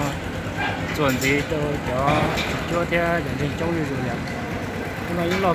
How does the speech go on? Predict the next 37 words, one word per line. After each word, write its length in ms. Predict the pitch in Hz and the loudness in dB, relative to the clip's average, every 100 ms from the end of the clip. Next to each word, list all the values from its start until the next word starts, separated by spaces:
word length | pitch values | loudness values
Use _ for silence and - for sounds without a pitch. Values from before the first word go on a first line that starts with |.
| 175 | 4
cái, 160 | 175 175 156 | 2 2 -2
mà 60 | 151 143 139 139 - - - - - - - - | -2 -2 -2 -4 -4 -4 -4 -6 -6 -4 -4 -4
bố 120 | 131 147 160 | -2 2 4
già 60 | |
á, 200 | 156 147 165 | 4 2 0
lúc 100 | 175 180 | 0 0
đó 60 | 156 139 | 0 -2
thì, 100 | 123 120 - - - - - - - - - - - | -2 -4 -4 -4 -4 -4 -4 -4 -6 -4 -4 -4 -2
à, 80 | 139 135 - | -2 -2 -2
cũng 140 | 143 | 0
là 60 | 135 127 | 2 2
đi 180 | 143 151 151 151 151 - - - - - - - - - - | 2 2 2 0 0 -2 -4 -4 -2 -4 -4 -4 -4 -4 -2
ít 200 | - 196 175 | 0 0 0
của 180 | 156 139 | 2 2
một 160 | 131 139 | 2 2
cái 100 | 156 | 2
ốp 140 | 165 180 170 | 4 2 2
của 100 | 135 | 0
lăng 220 | 175 151 147 | 2 0 0
cho, 100 | 143 - - - 156 | -2 -2 -4 -4 -2
cho 220 | 143 143 147 - - - - - - - - - - - 123 | 0 0 0 -2 -4 -4 -2 -2 0 0 0 0 0 0 2
lần 140 | 123 | 2
ต่ 40 | 127 | 2
อ 20 | 117 | 2
cho 80 | 156 | 0
ốp 140 | 165 156 | 0 2
của 60 | 143 | 2
lăng 240 | 147 151 | 4 4
mà, 40 | 147 165 | 2 0
tôi 80 | |
chỉ 120 | - 143 127 | -2 -2 -2
mà 60 | 127 - - - | -2 -2 -2 -2
chỉ 60 | - - | -2 0
giàu 100 | 123 | 2
á. 180 | 117 139 - - - - - - - - - - - - - - - - - | 2 0 -2 -2 -2 -2 -2 -2 -2 -2 -2 -2 -2 -2 0 0 0 0 0
Cái 200 | - - | 0 2
bảo 160 | 160 | 4